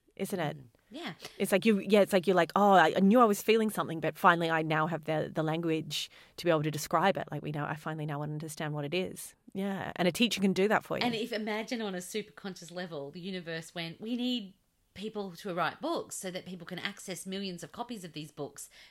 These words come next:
Speaker 2: to begin their journey of awareness, and then there will be teachers in their local area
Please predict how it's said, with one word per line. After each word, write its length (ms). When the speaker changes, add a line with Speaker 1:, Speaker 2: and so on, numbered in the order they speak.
Speaker 2:
to 160
begin 480
their 140
journey 320
of 80
awareness, 460
and 180
then 140
there 100
will 140
be 120
teachers 480
in 120
their 120
local 400
area 600